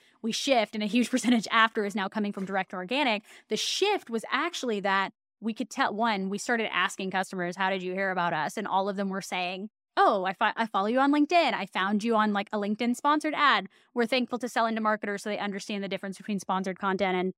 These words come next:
organic content," so they could tell us some degree of certainty of where they actually heard about us.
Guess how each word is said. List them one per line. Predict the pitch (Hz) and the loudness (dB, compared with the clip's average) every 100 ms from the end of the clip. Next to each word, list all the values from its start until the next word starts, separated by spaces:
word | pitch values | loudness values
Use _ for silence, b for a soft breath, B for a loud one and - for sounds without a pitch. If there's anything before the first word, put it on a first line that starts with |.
| _ _ _ _ _ | _ _ _ _ _
organic | 208 208 247 180 | -2 2 2 0
content," | 196 185 208 196 | -4 -4 -4 -6
so | |
they | 196 190 | -6 -8
could | 190 - | -10 -2
tell | 269 277 | 0 2
us | 208 - | 0 -2
some | - 208 202 | -4 -4 -4
degree | 196 202 | -4 -6
of | 190 | -4
certainty | 240 202 214 196 | -6 -6 -8 -8
of | 185 | -6
where | 185 190 | -4 -4
they | 190 | -2
actually | 180 170 - 214 | -2 -4 -8 -2
heard | 311 | 0
about | 247 202 | 2 2
us. | 196 | 0